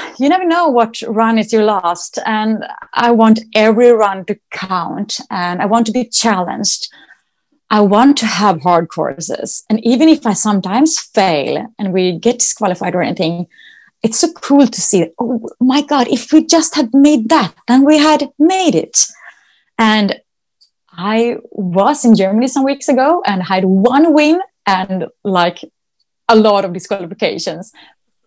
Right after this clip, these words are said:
But still, on my way home, I was just so happy and so inspired. And I immediately got to work, and I made myself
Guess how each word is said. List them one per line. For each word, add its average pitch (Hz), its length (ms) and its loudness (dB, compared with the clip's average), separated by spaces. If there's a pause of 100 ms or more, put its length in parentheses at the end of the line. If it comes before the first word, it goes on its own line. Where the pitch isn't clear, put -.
But 226 260 4
still, 320 480 0
on 240 100 -2
my 190 120 -2
way 185 260 -2
home, 247 460 -2
I 190 60 -4
was 190 260 -4
just - 320 -2
so - 240 -2
happy 214 500 -8
and 190 140 -6
so 226 300 2
inspired. - 720 -4
And 185 140 -8
I 180 200 -6 (240)
immediately 214 720 4
got 190 240 0
to 202 100 -2
work, 180 360 -2 (540)
and 180 120 -6
I 175 40 -4
made 185 380 2
myself 202 500 0